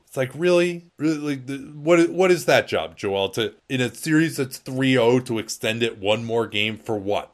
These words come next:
Like, it, it just seems, uh, like, this victim complex. Like, I, I generally love Joel Embiid and his public persona, but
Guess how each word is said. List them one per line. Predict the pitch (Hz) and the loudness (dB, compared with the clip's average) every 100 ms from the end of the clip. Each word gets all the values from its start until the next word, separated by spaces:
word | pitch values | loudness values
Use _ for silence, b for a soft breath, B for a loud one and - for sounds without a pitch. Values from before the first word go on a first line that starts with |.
| - | -4
Like, | 113 107 | -2 -2
it, | 127 135 | -4 -4
it | 143 139 | -8 -10
just | 160 156 - | -10 -8 -6
seems, | 147 127 | -6 -6
uh, | 135 127 _ 139 139 | -10 -10 _ -18 -12
like, | 123 | -10
this | 160 151 | -6 -6
victim | 143 202 220 214 160 | -2 -4 -2 -6 -6
complex. | 143 160 139 101 - | -4 -4 -4 -6 -6
Like, | 113 120 | -8 -6
I, | 127 - | -6 0
I | 143 170 160 _ 139 | 2 2 0 _ -8
generally | 135 190 196 170 | 0 0 2 0
love | 139 170 | 0 0
Joel | 139 156 165 | 0 -2 -2
Embiid | 156 156 | -2 -4
and | 160 | -2
his | 127 117 | -2 -4
public | - 139 139 135 | -4 -4 -4 -8
persona, | 117 127 143 | -6 -4 -4
but | 135 113 110 | -2 -2 -2